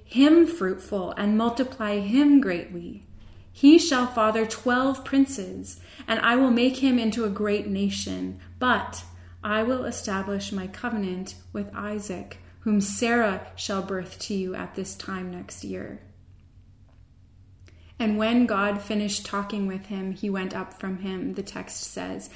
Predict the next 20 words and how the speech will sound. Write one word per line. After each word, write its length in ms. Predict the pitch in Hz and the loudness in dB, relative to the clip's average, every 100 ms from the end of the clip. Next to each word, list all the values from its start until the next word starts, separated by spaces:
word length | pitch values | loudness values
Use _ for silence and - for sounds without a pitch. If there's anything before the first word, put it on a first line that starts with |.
| - - | -20 -4
And 120 | 220 | 0
Abraham 540 | 220 226 208 214 202 | 2 0 0 2 0
took 380 | - 339 339 - | 2 0 0 -2
Ishmael 500 | 254 - 226 214 202 | -2 0 -2 0 -2
his 220 | 202 202 | -2 -6
son 340 | - - 190 190 | -4 -6 -4 -4
and 160 | 185 - | -6 -4
all 320 | 208 220 254 | -2 0 0
the 80 | 254 | 0
males 400 | 226 202 196 196 | 0 0 -2 -4
born 300 | 185 196 202 | -4 -4 -2
in 160 | 214 202 | 0 0
his 200 | 202 - | -2 -8
house 380 | 185 185 - - - - - | -8 -8 -10 -12 -20 -10 -2
or 120 | 208 | 0
brought, 440 | 202 196 226 - | 0 -2 -2 -2
bought 200 | 202 220 | 0 2
with 140 | 247 247 | 0 -4
his 160 | 247 | -6
money, 400 | 202 180 180 185 | -6 -6 -10 -12